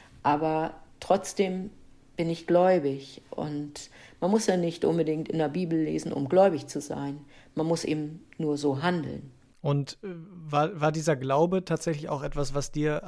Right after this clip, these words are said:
Speaker 2: Halt gegeben hat, um mit so Rückschlägen umzugehen? Also das ist ja das, was man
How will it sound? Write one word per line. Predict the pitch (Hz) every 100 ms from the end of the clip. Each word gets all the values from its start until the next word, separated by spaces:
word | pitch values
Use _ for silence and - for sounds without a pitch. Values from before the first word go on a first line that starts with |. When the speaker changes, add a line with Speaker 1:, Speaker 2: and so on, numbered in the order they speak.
| -
Speaker 2:
Halt | 135 160
gegeben | 185 160 160 156
hat, | 156 165 - _ _
um | 139 139 139 - _ _ _ _ _ _
mit | 165 139 139
so | 143
Rückschlägen | 135 - - 151 151
umzugehen? | 151 147 170 180 156 165 214 190
Also | 131 131 127 _
das | 131 -
ist | 131
ja | 139
das, | 131 131 -
was | 131
man | - 127